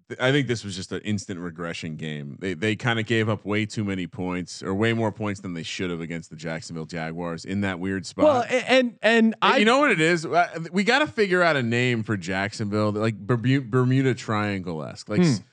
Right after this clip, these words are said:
Speaker 1: like, weird shit goes on in, in the, in the Minshew, uh, in the Minshew swamps.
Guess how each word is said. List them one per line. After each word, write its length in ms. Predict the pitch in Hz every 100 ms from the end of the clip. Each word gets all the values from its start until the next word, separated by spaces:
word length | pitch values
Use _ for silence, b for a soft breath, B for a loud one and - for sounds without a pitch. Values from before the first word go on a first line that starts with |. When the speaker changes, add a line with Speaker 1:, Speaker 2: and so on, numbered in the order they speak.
| b -
Speaker 1:
like, 160 | 143
weird 360 | 131 165 180 151
shit 300 | - 160 110
goes 300 | 127 123 113
on 340 | 120 117 110
in, 100 | 104
in 200 | 98 104 104
the, 160 | 101 -
in 140 | 110
the 60 | 104
Minshew, 600 | 104 107 - 104 92 87
uh, 260 | 82 78 80 - _
in 100 | 107
the 60 | 110
Minshew 400 | 113 117 110 92
swamps. 640 | - 90 85 78 - -